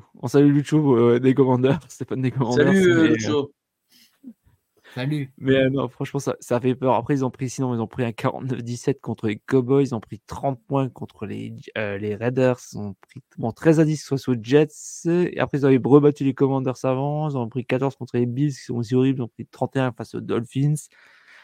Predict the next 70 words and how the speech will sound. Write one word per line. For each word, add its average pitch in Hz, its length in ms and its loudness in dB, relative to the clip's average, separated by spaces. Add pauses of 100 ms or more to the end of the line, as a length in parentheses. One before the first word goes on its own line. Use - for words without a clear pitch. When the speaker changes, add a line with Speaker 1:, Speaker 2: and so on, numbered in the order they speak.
(600)
Speaker 1:
Je, 180 580 10
Speaker 2:
Ils 175 60 4
Speaker 1:
je 175 60 4
Speaker 2:
ont - 20 4
Speaker 1:
te - 60 0
Speaker 2:
pris 185 80 6
Speaker 1:
rejoins. 143 180 4
Alors, 131 120 6
Speaker 2:
vingt-quatre 180 180 2
Speaker 1:
autant - 120 -4
Speaker 2:
contre - 180 -18
les 120 80 -6
Seahawks. - 300 -14 (1300)
Speaker 1:
Mm. 139 100 -4 (160)
Alors, 151 160 6
Speaker 3:
Ouais. - 80 4
Speaker 1:
autant 208 220 8
je - 40 -6
suis, - 240 -4
je - 180 -6
suis 156 120 -4
vachement 214 320 4
surpris 196 340 -2
sur, 147 320 0
euh, 135 380 4
sur 135 220 0
le 135 80 2
coup 190 140 -2
des 185 140 6
Saints. 190 220 2 (100)
Guy, 143 300 -4
là, 170 80 4
tu - 120 -6
m'as 127 80 0
mis 156 100 -2
sur 175 120 0
le 143 80 0
cul, 156 240 0
quoi. 156 240 2 (240)
Pourtant, 139 180 -2
je 135 60 0
suis 147 80 -6
debout. 139 300 2
<laughs> - 640 -2 (220)
Autant, 165 420 8
bon, 156 120 6
les 151 120 2
Giants, 170 240 4 (200)
je - 100 -16
te, 147 240 4
je 123 40 -4
te - 80 -2
rejoins 147 280 2
à - 20 0
cent 156 140 -2
pour 151 220 -10
cent, 127 180 -6
quoi. 123 160 0
Mais 131 120 0
j'en-, 143 240 0
j'entends 151 320 0
dans 147 120 2
les 131 100 4
deux 139 160 4
cas, 147 200 0
euh, 113 680 2
les, 113 180 -8
les 123 220 -4
arguments, 117 400 -4
quoi. 104 240 -12